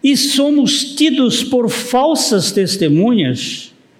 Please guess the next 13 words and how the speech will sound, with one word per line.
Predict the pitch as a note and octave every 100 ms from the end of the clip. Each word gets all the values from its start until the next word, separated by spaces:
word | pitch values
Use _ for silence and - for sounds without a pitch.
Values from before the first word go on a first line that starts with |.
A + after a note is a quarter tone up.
| _ _ _ _ B2+
de | C#3+
Deus, | C3+ F#3 G#3+ - -
porque | - A3 A3+ A#3
temos | A#3 C4+ C4 G#3+
asseverado | G3+ - B3+ A3+ G#3+ F#3 G3 G3+ G#3 - -
contra | C4 E4 E4+ F#3+ C#3+
Deus | C3+ F#3 G#3 -
que | B3+
ele | C4 C#4+
não | D4+
ressuscitou | A3+ B3+ C4 A#3+ - B3 B3 B3
a | A#3+
Cristo, | A#3+ G#3+ A#3+ - D3+